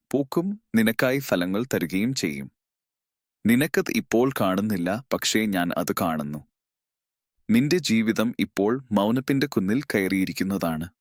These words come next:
നീക്ക് ആരും കേൾക്കുന്നില്ലെന്ന് തോന്നുന്നു,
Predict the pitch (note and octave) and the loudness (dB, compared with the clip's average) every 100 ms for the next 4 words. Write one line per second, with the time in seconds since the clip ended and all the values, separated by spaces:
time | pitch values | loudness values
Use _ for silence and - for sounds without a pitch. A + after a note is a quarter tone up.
0 | _ _ _ _ _ _ _ - A2+ C3+ | _ _ _ _ _ _ _ 0 4 4
1 | C#3+ E3 G#2 G2+ G2+ C3+ - G2 G2+ A#2 | 4 0 2 0 0 -2 2 2 2 2
2 | A2 G#2 G2 G#2 A2 F#2+ F2+ F#2 A2+ | 2 2 0 0 2 0 0 -2 -2